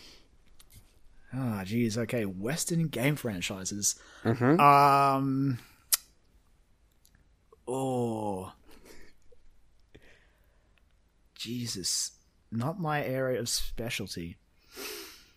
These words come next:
Speaker 1: Uh, am, am I, is, is it a long-running franchise, I guess, is the best way to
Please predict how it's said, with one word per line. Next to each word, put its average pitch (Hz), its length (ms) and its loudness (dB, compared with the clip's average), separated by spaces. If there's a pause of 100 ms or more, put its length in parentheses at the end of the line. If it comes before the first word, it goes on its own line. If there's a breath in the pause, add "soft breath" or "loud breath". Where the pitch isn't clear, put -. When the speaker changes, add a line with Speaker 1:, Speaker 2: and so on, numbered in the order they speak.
(3000 loud breath)
Speaker 1:
Uh, 143 420 8
am, 208 360 10 (100)
am 220 220 8
I, 196 600 8
is, 165 240 2 (1400 loud breath)
is 180 120 6
it 254 80 12
a - 20 12
long-running 151 440 12
franchise, 104 500 0
I 110 60 -4
guess, 110 200 -2
is 113 60 -4
the 110 80 -2
best 107 240 -4
way 113 100 -2
to 110 160 -4